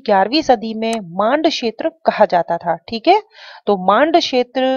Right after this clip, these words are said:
होने से यहाँ पर गाई जाने वाली जो शैली है, राग है, वो क्या कहलाई? मांड कहलाई।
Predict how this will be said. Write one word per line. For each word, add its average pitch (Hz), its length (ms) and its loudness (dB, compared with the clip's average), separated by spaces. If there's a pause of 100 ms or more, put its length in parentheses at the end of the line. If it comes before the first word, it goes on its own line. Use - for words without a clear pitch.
(120)
होने 214 340 -2
से 254 180 0
यहाँ 214 400 2
पर 247 240 4
गाई 196 360 2
जाने 233 300 2
वाली 208 380 0
जो 226 240 -2
शैली 202 420 -2
है, 220 180 2
राग 202 360 4
है, 214 140 -4
वो 208 140 -2
क्या 220 240 2
कहलाई? 226 420 -4 (120)
मांड 190 340 -2
कहलाई। 165 420 -6